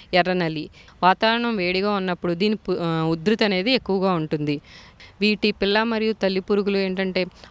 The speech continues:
ఆకుల అడుగు భాగాన చేరి రసం పీల్చడం వలన ఏ-, ఆ, బూడిద రంగు మచ్చలు అనేది ఏర్పడి, ఆ,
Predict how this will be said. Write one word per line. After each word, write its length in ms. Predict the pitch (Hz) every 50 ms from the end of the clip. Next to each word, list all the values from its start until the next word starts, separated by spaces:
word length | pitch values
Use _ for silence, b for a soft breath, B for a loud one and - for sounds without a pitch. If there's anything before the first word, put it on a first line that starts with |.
| B
ఆకుల 280 | 175 180 - - 240 226
అడుగు 280 | 208 202 190 185 185 185
భాగాన 380 | 185 202 202 196 202 196 196
చేరి 420 | 196 - - 180 175 175 170 170 - 165
రసం 240 | 170 - - 220 214
పీల్చడం 500 | - 208 196 190 - - 196 190 190 185
వలన 360 | 180 165 165 165 165 160 156 - B B B B B B - -
ఏ-, 80 | 180 185 - 170
ఆ, 200 | 165 165 165 165 170
బూడిద 280 | 156 202 214 202 190
రంగు 220 | 233 208 208 214 214
మచ్చలు 320 | 208 190 165 - - 190
అనేది 280 | 190 185 190 190 214 233
ఏర్పడి, 520 | 202 185 180 - - 175 165 170 170 151 B B B B B B B
ఆ, 220 | 175 170 165 165